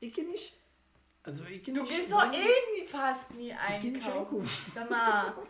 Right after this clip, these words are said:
Speaker 2: hackt's oder was? Nee, ich
Speaker 1: Richtig
Speaker 2: geh meistens
Speaker 1: Bier.
Speaker 2: einkaufen
Speaker 1: Ja.
Speaker 2: und ich kaufe nicht in Übermaß. Also klar, wenn man jetzt mal, sag ich mal, ne, ich hab ihm eine Torte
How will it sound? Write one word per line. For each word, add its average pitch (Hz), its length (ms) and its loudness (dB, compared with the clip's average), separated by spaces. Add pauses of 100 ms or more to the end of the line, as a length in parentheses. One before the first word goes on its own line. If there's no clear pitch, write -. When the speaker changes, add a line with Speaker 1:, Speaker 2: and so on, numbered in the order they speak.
(180)
Speaker 2:
hackt's - 380 -6
oder 214 320 2 (100)
was? 202 300 -6
Nee, 269 220 0 (100)
ich 190 200 -2
Speaker 1:
Richtig 339 160 2
Speaker 2:
geh 330 60 -6
meistens 302 500 4
Speaker 1:
Bier. - 80 -10
Speaker 2:
einkaufen 320 720 -4 (600)
Speaker 1:
Ja. 165 160 -16
Speaker 2:
und 233 600 -10 (500)
ich - 200 -16
kaufe 269 360 -8
nicht 311 300 -18 (180)
in 190 340 -16
Übermaß. 165 640 -16 (160)
Also 226 300 -6
klar, 269 320 0
wenn 254 120 -6
man 254 280 -4 (840)
jetzt 220 380 -4
mal, 202 280 -2
sag 202 160 -4
ich 208 120 -12
mal, 196 160 -8 (320)
ne, 190 120 -14 (240)
ich - 160 -16
hab 214 220 -10
ihm 202 60 -14
eine 185 180 -12
Torte 214 400 -10